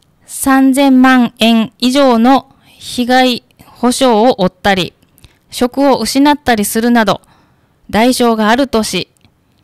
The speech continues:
交通企画課は重大さを認識してほしいと強調しました。県道、国道で横断歩道以外を歩いて道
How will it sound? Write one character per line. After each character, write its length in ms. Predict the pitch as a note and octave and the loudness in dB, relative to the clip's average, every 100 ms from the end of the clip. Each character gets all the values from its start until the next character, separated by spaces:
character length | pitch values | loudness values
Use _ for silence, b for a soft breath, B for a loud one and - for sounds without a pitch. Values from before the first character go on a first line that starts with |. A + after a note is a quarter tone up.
| _ _ _ _ _ _ _ - | _ _ _ _ _ _ _ -8
交 200 | A3+ A3+ | -4 -4
通 180 | - G#3 | -4 -8
企 100 | - | -6
画 140 | A#3+ | -6
課 180 | - A#3+ | -2 0
は 220 | B3 - _ _ _ _ | 0 -2 _ _ _ _
重 300 | F3 A#3 C#4+ | -4 0 0
大 260 | C4+ C4 C4 | 2 0 0
さ 240 | B3+ A#3+ | 0 0
を 80 | A3+ F#3 | -2 -2
認 260 | G#3+ B3+ | 0 2
識 280 | B3+ - C4+ | 0 -4 -6
し 100 | - | -4
て 80 | B3+ | -4
ほ 180 | A#3+ A#3+ | -2 -2
し 280 | - B3+ | -4 -6
い 40 | - _ _ | -6 _ _
と 220 | - C4+ - | -4 -4 -4
強 240 | G3+ G3 | -2 -2
調 240 | - F#3+ | -2 -4
し 140 | F#3+ F#3+ | -4 -4
ま 160 | F#3 | -4
し 80 | F#3+ | -4
た。 200 | G3 - _ b b b b b _ _ _ _ _ _ _ _ - b b b b - | -4 -6 _ b b b b b _ _ _ _ _ _ _ _ -20 b b b b -6
県 260 | C#4 D#4 D4+ | -2 -2 0
道、 260 | C#4+ C#4 | 2 0
国 340 | - A#3 C#4 C#4 | -2 -4 -2 0
道 240 | C4+ C4 | 2 2
で 180 | C4 B3 - | 0 -2 -2
横 220 | A3+ C#4+ | 0 2
断 200 | D4+ D#4+ | 2 0
歩 140 | E4 | 0
道 240 | D#4 D4+ A#3+ | 0 2 0
以 100 | C4+ | 0
外 240 | D#4 C#4+ | 0 2
を 120 | A#3 F3 | 2 0
歩 200 | G#3 G#3+ | 0 -2
い 100 | G3+ | -2
て 260 | F3+ - | -4 -4
道 120 | D#3+ | -6